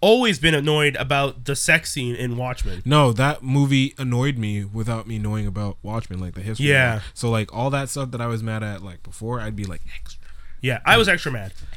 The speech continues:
Speaker 1: Because when you're, when you're watching the movie and you see that they've cut certain things but extended the sex scene, and you guys have heard me say this on the show before.
Speaker 2: It made no sense, that
Speaker 1: It,
Speaker 2: whole sex
Speaker 1: yeah,
Speaker 2: scene.
Speaker 1: it was really upsetting.
Speaker 2: It was the grimiest, gro-, like,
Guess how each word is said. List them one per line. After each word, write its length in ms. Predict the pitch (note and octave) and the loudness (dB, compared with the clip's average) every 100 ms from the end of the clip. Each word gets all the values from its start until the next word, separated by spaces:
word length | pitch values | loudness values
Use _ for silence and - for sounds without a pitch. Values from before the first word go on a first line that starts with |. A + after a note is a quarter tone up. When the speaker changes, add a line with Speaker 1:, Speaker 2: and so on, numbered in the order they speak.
| - - | -8 -2
Speaker 1:
Because 440 | F#3+ G#3+ G3+ - | 2 2 2 -2
when 200 | F#3+ F#3+ | 2 2
you're, 180 | G3+ G3+ | 4 2
when 160 | F3+ F#3 | 2 2
you're 120 | F#3+ | 4
watching 320 | F#3+ G3 A#3+ | 4 2 2
the 40 | G#3+ | 0
movie 280 | E3+ F3 F#3 | 2 2 0
and 80 | E3+ | 0
you 80 | |
see 160 | D3 E3+ | -2 -2
that 120 | D#3+ | -2
they've 160 | D#3 C3+ | -2 -2
cut 260 | D3+ - | -4 -2
certain 200 | - E3+ | 0 -2
things 380 | E3 F3 F3 F3+ - - | -2 -2 -2 -4 -10 -6
but 140 | D3+ D3 | 0 0
extended 540 | C#3+ - - D3 D3+ | 2 0 2 0 -2
the 80 | C3+ | -4
sex 280 | - C3 - | -4 -4 -4
scene, 180 | D#3+ D3+ | -4 -2
and 100 | C3 | -2
you 60 | |
guys 200 | C3+ C3+ | -2 -2
have 80 | B2 | -4
heard 180 | B2+ C3 | -4 -4
me 60 | |
say 160 | C3 C3 | -4 -4
this 140 | B2+ | -4
on 60 | B2+ | -4
the 60 | B2 | -6
show 160 | B2+ B2 | -4 -4
before. 160 | - | 0
Speaker 2:
It 40 | C3 | 2
made 220 | C3 B2+ | 2 2
no 200 | C3 D3 | 0 0
sense, 280 | - D#3 C#3+ | 0 -2 0
that 120 | C3+ | 2
Speaker 1:
It, 40 | |
Speaker 2:
whole 100 | D3+ | 2
sex 120 | A#2+ D#3+ | 4 4
Speaker 1:
yeah, 120 | C3 | 4
Speaker 2:
scene. 60 | C3 | 4
Speaker 1:
it 40 | |
was 100 | C#3 | 2
really 140 | C3 A#2+ | 0 -2
upsetting. 180 | A#2+ | 0
Speaker 2:
It 40 | C3+ | 0
was 120 | C3 | 2
the 60 | C3 | 0
grimiest, 720 | A2 C3 C3+ D3 C#3+ - A2+ | 0 0 2 0 -2 -6 -4
gro-, 220 | A2+ C3 | -2 -2
like, 280 | C3+ B2+ | 0 -2